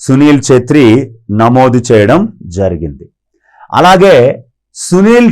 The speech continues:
ఛెత్రి పేరు మీదుగా ఫీఫా అంటే ప్రపంచ ఫుట్బాల్ గవర్నింగ్ బాడీ అంటారు, ఎఫ్ఐఎఫ్ఏ, Federation of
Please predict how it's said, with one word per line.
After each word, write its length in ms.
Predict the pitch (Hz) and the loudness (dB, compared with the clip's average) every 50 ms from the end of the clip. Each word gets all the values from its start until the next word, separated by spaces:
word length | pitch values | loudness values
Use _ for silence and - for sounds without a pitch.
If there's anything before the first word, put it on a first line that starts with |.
| - | 0
ఛెత్రి 360 | - 165 165 165 165 175 175 175 170 170 135 | 0 0 0 0 0 0 0 0 0 0 2
పేరు 240 | 131 139 143 156 151 147 | 2 2 2 2 0 0
మీదుగా 440 | 143 139 135 127 135 127 160 160 131 104 104 123 139 - _ _ _ _ _ _ _ _ _ _ _ _ _ _ _ _ _ _ _ _ _ _ _ - - | -2 -2 -2 -2 0 0 2 2 4 2 2 0 -2 -6 _ _ _ _ _ _ _ _ _ _ _ _ _ _ _ _ _ _ _ _ _ _ _ -20 -10
ఫీఫా 440 | - - 214 214 214 - - 143 104 - - _ _ _ _ _ _ _ _ 110 | -6 -2 0 0 0 0 0 -2 -4 -4 -8 _ _ _ _ _ _ _ _ -8
అంటే 220 | 131 - 185 190 170 131 120 135 160 175 - - - _ _ - 143 | -4 -2 0 2 2 4 4 2 0 -2 -4 -12 -20 _ _ -4 -2
ప్రపంచ 520 | 156 - - 220 220 220 214 - 226 220 214 - | -2 0 2 2 0 0 0 0 0 -2 -2 -2
ఫుట్బాల్ 500 | - 156 147 120 120 143 190 196 196 196 160 120 | -2 -4 -2 -2 0 0 2 2 2 2 0 0
గవర్నింగ్ 500 | 135 139 143 151 165 160 165 165 170 170 151 127 | 0 0 0 0 0 0 0 -2 -2 -2 0 0
బాడీ 260 | 139 139 139 135 147 156 147 | 0 2 2 2 0 0 0
అంటారు, 340 | 131 120 113 123 120 98 95 95 107 117 123 | -2 -2 0 0 0 0 0 0 0 0 0
ఎఫ్ఐఎఫ్ఏ, 1160 | 127 - - - 160 160 170 185 202 170 - - 110 113 123 117 - - 127 127 127 131 127 113 95 92 104 | 0 -2 -4 -2 0 2 2 0 0 -4 -8 -8 -4 -2 -2 -2 -2 -4 -4 -2 0 0 0 -2 -2 -4 -4
Federation 640 | 127 120 123 131 127 135 151 180 175 175 190 180 170 170 | -2 0 0 0 2 2 0 0 0 -2 -2 -2 0 0
of 80 | 170 | -2